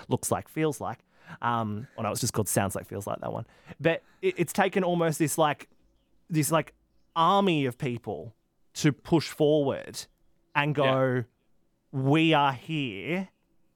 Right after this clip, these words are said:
Speaker 1: You're gonna, we're gonna be a part of this conversation, whether you like it or not," to almost build this sort of, like, harmony amongst it. And it's been a really tough thing for them to do, but Casey is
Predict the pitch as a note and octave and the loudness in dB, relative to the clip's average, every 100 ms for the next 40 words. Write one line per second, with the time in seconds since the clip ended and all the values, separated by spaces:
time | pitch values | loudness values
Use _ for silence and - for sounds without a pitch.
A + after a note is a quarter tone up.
0 | _ D3 C#3 D3+ D3+ C#3+ C#3+ B2+ D3+ C#3+ | _ 0 2 2 2 2 2 2 2 2
1 | C3+ B2+ C3 B2+ A#2+ - B2 A#2 - B2+ | 0 0 2 0 -4 -4 -2 -2 -2 -2
2 | B2+ - A2 A2+ A2+ A2+ A2+ A2+ - A2 | -2 -6 -6 -6 -6 -4 -2 -4 -4 -6
3 | A2 B2+ C3 G#2 - - - - _ _ | 0 2 2 0 -6 -16 -16 -18 _ _
4 | _ D3+ D3 D3+ D3 C3 - C#3 C3 B2 | _ 2 4 4 2 0 -2 -2 0 0
5 | A#2+ - B2+ A#2 A#2+ - B2 C#3 D#3+ A#2 | -4 -2 -2 0 -2 -2 2 2 2 0
6 | F#2 G#2+ - _ - B2 A2+ G#2+ - G#2+ | -6 -12 -18 _ -6 -4 -4 -4 -8 -8
7 | C#2 - _ B2 B2+ - D3 C#3 C3+ C3 | -10 -14 _ -10 -10 -6 -2 0 -2 -2
8 | D3+ C3 C#3+ B2 B2 A2+ A2+ B2 E3 B2+ | -2 -2 -4 -4 -4 -4 -2 0 0 0
9 | - D#3+ E3+ D#3+ C#3 A#2+ | -2 0 0 -2 -4 -6